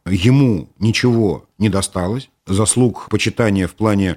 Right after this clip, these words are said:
участия там в событиях уже нынешних, и он начал выдвигать, э, претензии и счета, значит, чуть ли не лично Владимиру Владимировичу.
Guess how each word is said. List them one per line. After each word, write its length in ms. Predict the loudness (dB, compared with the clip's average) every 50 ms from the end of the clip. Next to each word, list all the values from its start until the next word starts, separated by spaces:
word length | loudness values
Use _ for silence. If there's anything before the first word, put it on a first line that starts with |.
| -6 -4
участия 640 | -4 -2 0 2 0 0 0 -2 -4 -2 -2 -2 -2
там 240 | -2 -4 -4 -4 -4
в 40 |
событиях 520 | -4 -2 0 0 0 -2 -2 -6 -10 -8 -8
уже 360 | -10 -10 -8 -6 -4 -2 0
нынешних, 540 | 0 2 2 2 0 0 -2 -4 -4 -4 -6 -4
и 80 | 0
он 160 | 2 2 2
начал 260 | 2 0 0 0 -2 -2
выдвигать, 540 | -2 -4 -4 -4 -4 -2 0 -2 -2 -2
э, 100 | -4 -8
претензии 480 | -8 -6 -8 -4 -2 0 0 2 2 0
и 60 | -2
счета, 360 | -2 -4 -6 -4 -4 -2 -2
значит, 280 | 0 -2 -4 -4 -8 -6
чуть 180 | -4 -4 -2 0
ли 100 | 2 2
не 140 | 4 2
лично 380 | 4 2 2 0 0 -2 -4 -2
Владимиру 480 | -2 -2 -2 -2 -2 -2 -2 -2 -2 -2
Владимировичу. 640 | -2 -4 -4 -4 -8 -10 -12 -16 -20 -20 -20